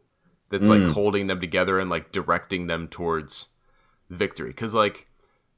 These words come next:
Speaker 2: The
Speaker 1: also
Speaker 2: alpha female.
Speaker 1: Totally, in, in a way, actually, 'cause, um,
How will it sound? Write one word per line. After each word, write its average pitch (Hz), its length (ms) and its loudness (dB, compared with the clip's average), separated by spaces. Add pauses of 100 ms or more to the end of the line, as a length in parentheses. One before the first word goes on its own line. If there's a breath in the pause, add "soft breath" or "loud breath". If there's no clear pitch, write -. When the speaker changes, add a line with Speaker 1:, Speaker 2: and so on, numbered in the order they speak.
(200)
Speaker 2:
The 101 140 4
Speaker 1:
also 165 220 6
Speaker 2:
alpha 82 140 2
female. 69 480 -4 (380)
Speaker 1:
Totally, 135 420 2
in, 101 200 -6
in 113 200 -4
a 107 40 -2
way, 107 240 4
actually, 92 360 -2
'cause, 92 200 -8
um, 90 320 0